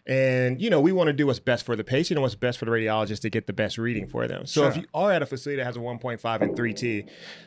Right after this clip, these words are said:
Speaker 1: three T is not always the best, or is it always the best type
Speaker 2: Y-,
Speaker 1: of thing?
Speaker 2: you
Speaker 1: That's
Speaker 2: know,
Speaker 1: the question we kinda get a lot.
Speaker 2: three T is really good for M S K. Uh, you have that high signal, obviously. It
Speaker 1: Right.
Speaker 2: doubles, actually. You go from one five to three T, your signal to noise ratio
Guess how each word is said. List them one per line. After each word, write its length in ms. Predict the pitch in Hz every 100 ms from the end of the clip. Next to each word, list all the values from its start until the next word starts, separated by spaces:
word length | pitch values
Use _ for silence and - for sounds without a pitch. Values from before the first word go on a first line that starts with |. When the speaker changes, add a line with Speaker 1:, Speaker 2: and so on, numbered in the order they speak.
| _
Speaker 1:
three 160 | 170 202
T 160 | - 190
is 80 |
not 220 | 143 143 -
always 360 | 127 127 113
the 100 | 127
best, 500 | 113 147 180 - -
or 160 | 131 135
is 140 | 143
it 80 | 123
always 320 | 107 98 92
the 80 | 98
best 180 | 95 92
type 120 | 117
Speaker 2:
Y-, 60 | 101
Speaker 1:
of 60 |
thing? 120 | 127 127
Speaker 2:
you 60 |
Speaker 1:
That's 120 | 220
Speaker 2:
know, 60 | 220
Speaker 1:
the 60 | 170
question 320 | 143 117 117
we 80 | 104
kinda 200 | 107 101
get 180 | 104 -
a 40 |
lot. 80 | -
Speaker 2:
three 120 | 269
T 200 | - 247
is 140 | 170 127
really 300 | 160 196 196
good 200 | 175 190
for 140 | 180
M 160 | 151 160
S 160 | 180
K. 340 | - 95 90 117
Uh, 380 | 123 113 107 110
you 140 | 127 135
have 160 | 139
that 160 | 123 107
high 220 | - 127
signal, 420 | 127 - 107 107 101
obviously. 600 | 98 95 - 95 95 87
It 160 | -
Speaker 1:
Right. 60 | -
Speaker 2:
doubles, 380 | 147 151 85 -
actually. 300 | 107 - 101
You 60 | 123
go 100 | 127
from 160 | 120
one 120 | 127 127
five 240 | 127 120
to 60 | 104
three 220 | - 123
T, 160 | - 131
your 160 | 107
signal 340 | - 131 123 120
to 120 | -
noise 240 | 113 110
ratio 340 | 117 120 -